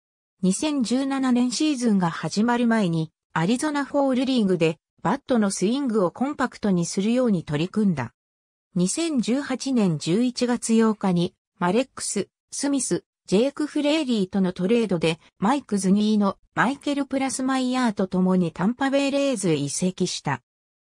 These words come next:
二千十九年オフの十二月二日にノンテンダ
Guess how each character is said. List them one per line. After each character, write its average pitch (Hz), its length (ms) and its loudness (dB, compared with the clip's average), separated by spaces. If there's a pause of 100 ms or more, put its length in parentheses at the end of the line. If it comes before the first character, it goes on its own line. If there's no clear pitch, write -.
(800)
二 180 120 2
千 320 280 -2
十 262 240 -2
九 262 260 0
年 240 240 2
オ 208 80 0
フ 202 160 -4
の 180 160 2
十 220 220 0
二 254 120 2
月 240 280 -2
二 - 260 -12
日 233 160 2
に 214 160 4
ノ 196 140 2
ン 247 80 0
テ 294 180 -4
ン 240 140 2
ダ 151 340 0